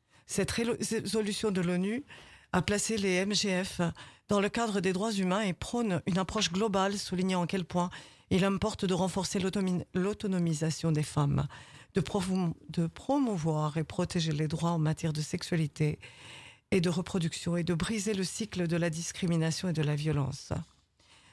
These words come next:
Les mutila-, les mutilations, décidément j'ai du mal, génitales, féminines, existent dans vingt-huit pays de l'Afrique, ainsi qu'au Yémen, en Irak, en Malaisie, en Indonésie et dans certains groupes ethniques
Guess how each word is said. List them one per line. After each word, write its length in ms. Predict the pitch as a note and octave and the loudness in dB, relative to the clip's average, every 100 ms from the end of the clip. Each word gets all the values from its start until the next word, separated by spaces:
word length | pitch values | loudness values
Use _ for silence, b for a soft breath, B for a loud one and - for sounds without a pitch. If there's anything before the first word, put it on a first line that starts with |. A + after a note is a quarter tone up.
| B | B
Les 120 | F#3+ G3 | 2 2
mutila-, 460 | A3 - G#3 F#3+ - | 2 0 -2 -2 -2
les 300 | F#3+ F#3 F3+ | 0 2 0
mutilations, 880 | F#3 G#3 - A#3+ G3+ F#3+ - - D#3 | 0 -2 -4 -2 0 0 -2 -2 0
décidément 500 | D3 D3 C#3+ D3+ F3 | 0 -4 -4 -2 -2
j'ai 120 | D#3+ | -4
du 120 | C#3+ | 0
mal, 240 | D3 F3 - | 0 0 -4
génitales, 720 | E3 F3 F3+ F3+ - A3 A#3+ | -2 0 0 -2 0 0 0
féminines, 800 | G#3 E3+ E3+ F#3 G#3+ C4+ C4+ C4+ C#4 _ _ B B B B B B | -2 0 2 2 2 2 2 0 -4 _ _ B B B B B B
existent 680 | - G#3 G3 B3+ B3+ - A3 | 0 2 2 0 -2 0 0
dans 160 | F3+ F#3 | 2 2
vingt-huit 420 | G3 G3+ - A3 | 2 0 -4 -6
pays 380 | - A3 G#3+ A3+ | 0 2 2 0
de 80 | F3+ | 2
l'Afrique, 500 | F3 - D3 - D#3 F2+ C#3+ - B B B - | 0 -2 -6 -2 0 0 -2 -14 B B B 2
ainsi 320 | G3 - A3 | 2 2 0
qu'au 120 | F#3+ | 0
Yémen, 640 | F3+ G3 F#3 F#3 F#3+ G#3 - - | 2 2 2 2 0 -2 -4 2
en 160 | F3 | 4
Irak, 420 | F3 E3 F#3 - - | 4 4 0 -2 -2
en 60 | F#3 | 4
Malaisie, 580 | E3 E3 E3 D3+ E3 - - | 4 4 2 2 -2 -2 2
en 160 | E3+ | 4
Indonésie 640 | E3+ E3+ F3 E3+ D3+ F3 - | 4 4 2 2 2 -2 0
et 60 | F3 | 0
dans 120 | E3 | 2
certains 380 | - F3 - E3+ | 0 -2 2 2
groupes 260 | D#3 G3 | 2 0
ethniques 440 | F3+ - F#3+ G3 | -2 0 -2 -2